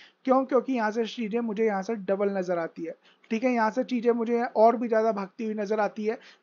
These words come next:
तो still अगर यहाँ तक भी जाता है तो सिक्सटी परसेंट तक के रिटर्न आपके लिए बचे हुए हैं। और बाइंग सेलिंग की कोई रिकमेंडेशन नहीं है, अपने फाइनेंशियल एडवाइजर खुद की स्टडी करना है। चीज़ों को सिंपल यहाँ पर समझना है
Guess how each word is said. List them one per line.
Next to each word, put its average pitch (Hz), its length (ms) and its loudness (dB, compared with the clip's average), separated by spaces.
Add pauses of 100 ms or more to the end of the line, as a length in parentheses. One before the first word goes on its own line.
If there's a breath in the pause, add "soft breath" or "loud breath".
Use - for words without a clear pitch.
तो - 240 -2
still 311 280 -2 (300)
अगर 262 300 4
यहाँ 226 260 2
तक 254 120 0
भी 247 140 -4
जाता 233 260 2
है 240 60 2
तो 240 160 0
सिक्सटी 254 500 -6
परसेंट 226 400 -4
तक - 160 -8
के 233 100 0
रिटर्न 214 340 -2
आपके 202 260 -2
लिए 208 180 0
बचे 196 280 -2
हुए 170 220 -2
हैं। - 80 -10 (640 soft breath)
और 233 420 10
बाइंग 220 280 4
सेलिंग 240 260 -2
की 240 80 -8
कोई 214 200 4
रिकमेंडेशन 208 600 -2
नहीं 202 100 -8
है, 226 60 -2
अपने 226 180 -6
फाइनेंशियल 208 400 -2
एडवाइजर 208 340 -2
खुद 202 180 -6
की 220 120 -6
स्टडी 202 300 -6
करना 208 220 -6
है। 269 60 -12 (320 loud breath)
चीज़ों 285 280 2
को 302 100 0
सिंपल 277 360 0
यहाँ 254 160 4
पर 269 360 4
समझना 240 640 2
है 247 200 0